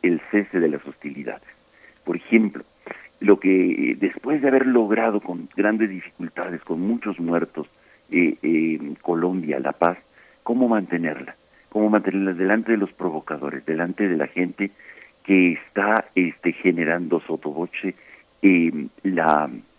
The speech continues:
minando, eh, la, las estructuras de paz que se construyeron, matando y asesinando líderes o lideresas,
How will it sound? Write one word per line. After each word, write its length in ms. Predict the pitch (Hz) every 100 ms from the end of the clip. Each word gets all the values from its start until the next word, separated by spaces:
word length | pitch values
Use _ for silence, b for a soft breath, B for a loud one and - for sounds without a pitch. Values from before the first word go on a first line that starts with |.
| _ _ _ _ _ _ _ -
minando, 800 | 139 110 101 104 110 104 90 73 -
eh, 380 | 85 71 80 -
la, 240 | 82 80
las 200 | 80 82
estructuras 600 | 80 76 85 - 92 98
de 100 | 82
paz 260 | - 92 98 b b b _
que 140 | - 101
se 100 | 92 -
construyeron, 640 | 95 80 - 82 85 73 - B B B -
matando 500 | 95 - 85 82 85
y 80 |
asesinando 800 | 78 69 71 78 78 78 73 76
líderes 580 | 71 71 87 85 82 78
o 60 | 73
lideresas, 640 | 71 69 73 80 - 80